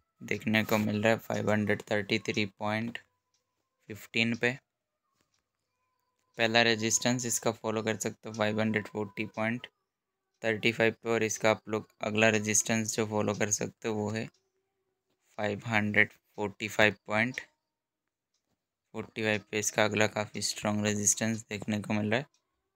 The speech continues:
तो स्टॉक यहाँ से अब गया, फिर डाउन, फिर ऊपर, डाउन जा रहा है, तो ऐसे एक रैली स्टॉक जो है वो वापस दे सकता है।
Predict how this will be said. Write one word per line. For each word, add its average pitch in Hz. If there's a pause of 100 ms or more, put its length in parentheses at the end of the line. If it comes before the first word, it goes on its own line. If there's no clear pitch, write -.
(280)
तो 113
स्टॉक 110
यहाँ 110
से 110
अब 107
गया, 110 (380)
फिर 104
डाउन, 104
फिर 104
ऊपर, 104 (220)
डाउन 104
जा 107
रहा 120
है, 143 (880)
तो 107
ऐसे 110
एक 104
रैली 107
स्टॉक 104
जो 101
है 110
वो 104
वापस 101 (120)
दे 101
सकता 104
है। 123